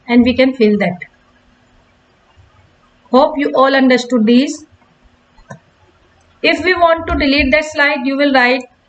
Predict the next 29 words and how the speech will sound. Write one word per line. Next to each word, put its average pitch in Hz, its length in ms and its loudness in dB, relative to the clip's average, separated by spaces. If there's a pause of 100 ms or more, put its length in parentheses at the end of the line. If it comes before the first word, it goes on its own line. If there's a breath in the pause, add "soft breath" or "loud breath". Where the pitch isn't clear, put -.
(140)
click, 320 360 0 (360)
then 254 520 0
delete 247 300 2
slide. 190 360 -2 (500)
Then 277 240 0
it, 285 280 -4
that 247 200 0
slide 233 280 0
will 247 160 0
be 427 300 2
deleted 240 460 0
from 226 240 2
your. 247 320 2 (720)
Now 269 420 2
I 262 140 0
am 277 200 -4
telling 254 280 0
you 294 140 0
how 269 380 2
to 359 400 -4 (640)
go 254 120 4
in 302 140 0
slideshow 247 680 0
view. 185 240 0 (260)
You 220 140 -2
go, 254 480 2 (680)
here 254 180 4
is 269 120 -2
a 330 360 0